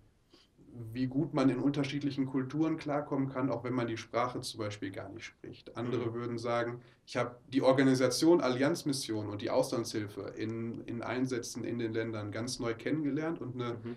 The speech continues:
Speaker 1: ganz neue Verbundenheit zum Bund F E G entwickelt. Ähm,
Speaker 2: Mhm.
Speaker 1: verstanden, wie
Speaker 2: Mhm.
Speaker 1: die Sachen eigentlich alle zusammenhängen und ganz
Speaker 2: Mhm.
Speaker 1: viele
Speaker 2: Mhm.
Speaker 1: Leute getroffen.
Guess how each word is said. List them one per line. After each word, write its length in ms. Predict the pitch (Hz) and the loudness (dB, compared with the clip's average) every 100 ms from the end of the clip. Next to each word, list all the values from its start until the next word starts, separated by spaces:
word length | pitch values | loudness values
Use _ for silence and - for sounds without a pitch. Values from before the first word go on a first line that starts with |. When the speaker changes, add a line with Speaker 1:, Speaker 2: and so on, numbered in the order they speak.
| - | -6
Speaker 1:
ganz 200 | 120 131 | -2 2
neue 180 | 135 131 | 4 4
Verbundenheit 680 | 131 117 147 - 147 131 127 | 2 4 6 6 2 2 2
zum 220 | - 120 | 2 0
Bund 240 | 127 139 - | 2 2 0
F 100 | - | -4
E 100 | 117 | 2
G 200 | 143 127 | 4 4
entwickelt. 580 | 107 104 - - - - | 0 -4 -8 -10 -10 -8
Ähm, 160 | 107 | -4
Speaker 2:
Mhm. 60 | 101 | -2
Speaker 1:
verstanden, 680 | 104 110 131 139 139 127 107 | -2 -2 2 4 6 4 2
wie 80 | 123 | 0
Speaker 2:
Mhm. 40 | |
Speaker 1:
die 80 | 123 | 2
Sachen 280 | 135 135 120 | 2 4 4
eigentlich 260 | 123 - | 6 4
alle 160 | 117 143 | 2 0
zusammenhängen 680 | 139 117 120 175 131 117 117 | 0 2 2 4 2 2 0
und 100 | 110 | 0
ganz 220 | 120 135 | -2 -2
Speaker 2:
Mhm. 40 | |
Speaker 1:
viele 200 | 127 123 | -2 -2
Speaker 2:
Mhm. 120 | 117 98 147 | -2 -4 2
Speaker 1:
Leute 240 | 123 - | 4 4
getroffen. 480 | - - - - | -2 -6 -8 -10